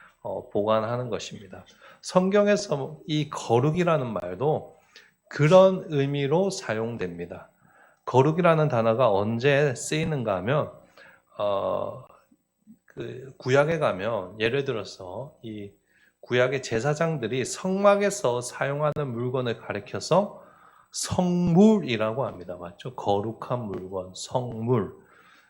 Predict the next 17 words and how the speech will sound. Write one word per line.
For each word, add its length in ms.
어, 480
금이나 720
은으로 300
만들어가지고 800
막 220
빛과 360
번쩍해서 1040
아름다워서 800
성물이라고 880
하는 240
것이 240
아니라 580
하나님께 960
제사를 720
드리기 440
위해서 540
특별히 840